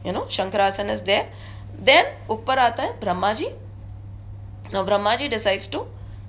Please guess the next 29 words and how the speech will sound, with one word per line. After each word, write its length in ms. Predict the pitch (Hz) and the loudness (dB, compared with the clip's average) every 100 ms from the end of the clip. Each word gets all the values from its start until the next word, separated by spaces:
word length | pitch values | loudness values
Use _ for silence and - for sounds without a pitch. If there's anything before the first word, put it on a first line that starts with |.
| - | -10
create 440 | - 180 302 480 - - - - - - - | -2 2 2 -2 -10 -14 -14 -14 -14 -14 -6
He 160 | - - | -2 -2
creates 380 | 226 208 208 | 2 4 4
the 180 | - 466 - - - - - - - | 2 0 0 -12 -14 -12 -14 -10 -2
fourteen 500 | 196 202 - 370 - | -2 -2 -6 -6 -6
lokas 360 | 160 - - - - - - | -6 -6 -10 -12 -14 -14 -8
at 100 | 104 | -4
the 100 | 123 | -4
beginning. 560 | 139 - 180 180 139 - - - - - - - - - - - | -4 -2 0 0 -4 -10 -14 -14 -14 -14 -12 -12 -12 -14 -10 -2
That 200 | 170 214 | -2 0
was 220 | 269 302 - | -4 -4 -6
the 120 | 240 - - - - | -6 -6 -12 -14 -2
beginning 560 | 185 180 247 269 277 - | 0 2 0 0 -2 -4
of 280 | - - - | -6 -6 -8
the 160 | 294 370 - - | -10 -10 -12 -6
universe. 520 | 160 147 101 110 - - - - - - - - - - - - - - | -4 -4 -6 -8 -12 -14 -14 -14 -14 -14 -14 -14 -14 -14 -14 -14 -12 0
But, 400 | - 381 - - - - - - - | 4 4 0 -12 -14 -14 -14 -14 -10
okay, 240 | 233 - - - | -8 -8 -4 -2
let's 180 | 247 | -2
describe 400 | - 208 226 220 | -4 -4 2 2
the 60 | 214 | 2
universe 360 | 185 202 220 - | 2 2 2 0
first 180 | 202 - | -4 -4
and 140 | 202 | 0
then 140 | 202 | 0
we'll 140 | 190 175 | 0 -4
go 120 | 151 | -4
to 100 | 180 | -4
but. 260 | 175 - | -6 -8